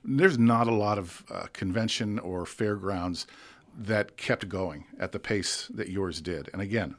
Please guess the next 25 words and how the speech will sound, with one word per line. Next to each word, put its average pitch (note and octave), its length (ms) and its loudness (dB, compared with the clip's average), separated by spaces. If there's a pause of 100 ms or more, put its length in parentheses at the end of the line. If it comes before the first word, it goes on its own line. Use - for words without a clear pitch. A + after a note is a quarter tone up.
it's G2 160 -4
just - 240 -6
one A#2 240 4
more A#2+ 280 4
piece - 480 -2
of F#2 100 -2
the F2 80 -6
puzzle G#2 460 0 (400)
that G2+ 280 -2
just - 240 -6
the B2 80 2
way A#2 160 4
you A2 140 2
think C#3+ 320 2
here. D#2+ 400 -6 (400)
Um, F#2 480 -6 (120)
and C3+ 300 0
I C3 120 4
gotta C3 180 4
tell D#3+ 180 6
you, A#2+ 120 6
I've, F#2+ 300 -2
uh, F#2+ 200 0 (420)
one B2 180 6
of A2+ 160 2